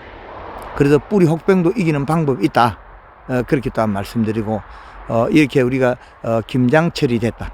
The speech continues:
그래서 황금 얼음꽃에서는, 어, 물 이십 리터의,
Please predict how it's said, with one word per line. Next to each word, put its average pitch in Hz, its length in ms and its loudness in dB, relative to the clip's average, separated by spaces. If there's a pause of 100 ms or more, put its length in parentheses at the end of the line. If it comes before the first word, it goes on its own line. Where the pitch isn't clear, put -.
그래서 123 300 -2 (240)
황금 165 400 2
얼음꽃에서는, 151 560 0 (400)
어, 120 260 0
물 160 240 2
이십 139 280 2
리터의, 151 420 2